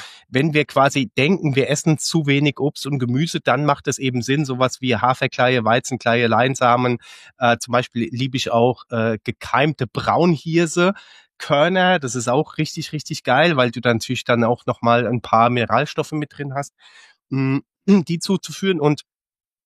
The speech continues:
ich finde auch Aloe Vera geil, weil diese Aloe, dieses Aloe Vera, äh, Gel, Aloninin, glaub ich, heißt es,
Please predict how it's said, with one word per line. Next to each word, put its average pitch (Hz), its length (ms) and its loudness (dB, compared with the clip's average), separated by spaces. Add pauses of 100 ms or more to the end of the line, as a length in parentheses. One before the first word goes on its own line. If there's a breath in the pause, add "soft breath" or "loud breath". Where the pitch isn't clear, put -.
ich - 60 -8
finde 147 180 2
auch - 80 0
Aloe 127 300 2
Vera 139 340 0
geil, 117 340 -2
weil 113 140 0
diese 120 280 -4
Aloe, 117 300 -2
dieses 110 340 -8
Aloe 107 380 -4
Vera, 113 600 2 (100)
äh, 113 260 0
Gel, 110 360 -2
Aloninin, 120 840 -2
glaub 120 240 -6
ich, - 120 -14
heißt 117 240 -8
es, 196 120 -6